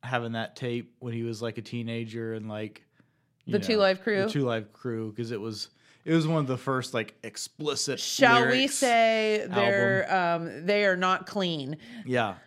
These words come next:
Speaker 1: So, yeah. So he's, Matt's got a couple stories about, like,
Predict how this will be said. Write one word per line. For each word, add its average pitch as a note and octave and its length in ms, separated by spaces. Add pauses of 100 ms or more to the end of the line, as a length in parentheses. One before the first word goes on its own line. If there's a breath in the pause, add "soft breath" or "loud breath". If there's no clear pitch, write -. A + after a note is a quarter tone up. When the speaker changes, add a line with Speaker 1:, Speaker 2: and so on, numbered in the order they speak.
Speaker 1:
So, A#2+ 360
yeah. A2 200
So B2 180
he's, D3 240
Matt's A#2+ 320
got A2 140
a G2+ 60
couple G2 220
stories F#2+ 460
about, E2 160
like, G2 240